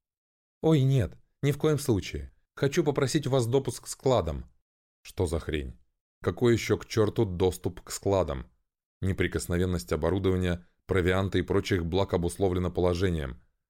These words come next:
правилами и протоколами экспедиции. «Нет». «Капитан Макрей, почему мы должны терпеть притеснение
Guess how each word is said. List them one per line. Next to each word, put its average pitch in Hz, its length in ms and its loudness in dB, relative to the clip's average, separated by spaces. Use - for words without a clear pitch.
правилами 95 540 2
и - 180 -4
протоколами 85 640 -2
экспедиции. 82 680 -6
«Нет». 87 400 0
«Капитан 160 400 2
Макрей, 87 460 -2
почему 190 280 4
мы 180 100 4
должны 156 260 4
терпеть 143 400 0
притеснение 120 840 0